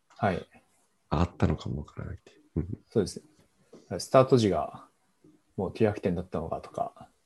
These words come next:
Speaker 1: いや。
Speaker 2: 確かに。
Speaker 1: <laughs> 全然違うし。
Speaker 2: スタート時トイック九百点は強いな。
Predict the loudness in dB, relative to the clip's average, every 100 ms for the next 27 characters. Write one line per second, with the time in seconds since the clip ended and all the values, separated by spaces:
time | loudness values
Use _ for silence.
0 | _ _ _ _ _ -20 -6 -4 -4 -4
1 | -6 -8 -12 -4 2 6 6 4 -4 -20
2 | -20 _ -20 -20 -18 -16 -16 -18 _ -14
3 | -4 -2 -2 -2 -4 -4 -8 -14 _ _
4 | -16 4 8 10 8 6 6 8 8 8
5 | 2 2 4 4 4 4 4 2 -4 -12
6 | _ _ _ _ 4 6 6 2 -4 -4